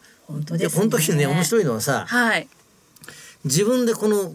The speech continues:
Speaker 2: 使い方が分かってると、
Speaker 1: ええ。
Speaker 2: 相手に対してわざと、
Speaker 1: うん。
Speaker 2: 「どうしてこうなったの？」って聞くことによっ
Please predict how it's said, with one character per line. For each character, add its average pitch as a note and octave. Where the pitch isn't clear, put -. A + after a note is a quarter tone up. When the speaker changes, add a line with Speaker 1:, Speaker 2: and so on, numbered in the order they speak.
Speaker 2:
使 -
い F3
方 F3
が D3+
分 D3+
か G3
っ -
て -
る G#2
と、 C3+
Speaker 1:
え -
え。 C3
Speaker 2:
相 G#3+
手 A#3+
に E3
対 C3
し -
て A#2+
わ C#3+
ざ F3
と、 C3
Speaker 1:
う A3
ん。 G#3+
Speaker 2:
「ど E3
う A3+
し G#3+
て D3
こ C3
う -
な A#2
っ A#2+
た G#2+
の？」 B2+
っ -
て -
聞 -
く -
こ C#3+
と D#3
に C#3
よ G#2+
っ G#2